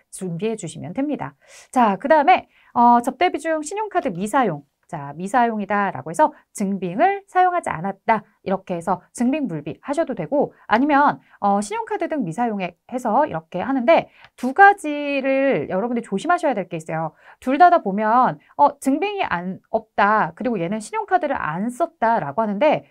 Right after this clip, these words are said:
뭘 조심하셔야 되냐면 자, 증빙 자체가 아예 없으면 대표자가 책임져야 되는 상여. 근데 신용카드를 안 사용하고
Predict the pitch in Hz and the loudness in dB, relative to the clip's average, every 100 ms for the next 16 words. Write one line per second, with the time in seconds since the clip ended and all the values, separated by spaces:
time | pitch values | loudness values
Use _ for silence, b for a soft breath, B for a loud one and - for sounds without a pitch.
0 | _ 170 226 277 294 226 196 170 165 160 | _ 0 2 0 -4 -4 -4 -6 -8 -4
1 | 277 294 - b b b - 185 170 - | 0 0 -2 b b b -2 0 0 0
2 | 277 370 392 - 269 - 277 - - - | 0 0 -4 -6 -6 -2 -2 -2 -2 0
3 | 480 508 320 185 - - 285 285 277 247 | 0 2 2 0 -4 -8 -4 -2 -2 -4
4 | 170 254 247 208 302 277 247 185 165 180 | -8 -4 -4 -4 -4 -6 -4 -6 -6 -6
5 | 302 302 302 185 - _ _ _ 254 233 | -6 -6 -6 -6 -8 _ _ _ -4 2
6 | 320 359 _ - 415 440 427 370 359 311 | 4 4 _ -12 -8 -8 0 0 0 -2
7 | 294 - 156 190 - 262 240 233 220 202 | -2 -2 -4 -8 -4 0 0 0 -4 0
8 | 330 392 | 0 0